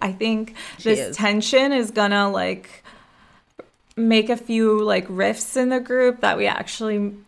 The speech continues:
Speaker 1: definitely need for next season, because right now I
Speaker 2: Mm-hmm.
Speaker 1: hate this, like,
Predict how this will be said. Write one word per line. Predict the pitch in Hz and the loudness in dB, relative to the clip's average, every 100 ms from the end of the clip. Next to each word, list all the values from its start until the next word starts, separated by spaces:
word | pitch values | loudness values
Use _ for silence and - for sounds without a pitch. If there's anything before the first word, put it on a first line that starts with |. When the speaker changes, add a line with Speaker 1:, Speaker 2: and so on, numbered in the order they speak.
| 202 - | -18 -4
Speaker 1:
definitely | 202 214 - 220 208 | -2 -2 -2 -2 0
need | 190 180 202 202 | 0 -2 -2 -4
for | 214 | -4
next | 202 185 190 - | -2 -4 -6 -8
season, | 240 240 254 247 | -6 -4 -4 -2
because | 226 214 190 208 | -2 -4 -4 -2
right | 196 190 | -2 2
now | 196 | 2
I | 190 185 | 2 0
Speaker 2:
Mm-hmm. | |
Speaker 1:
hate | 185 190 190 | 0 -2 -2
this, | 208 202 | -2 -2
like, | 202 180 170 - | -2 -2 -4 -8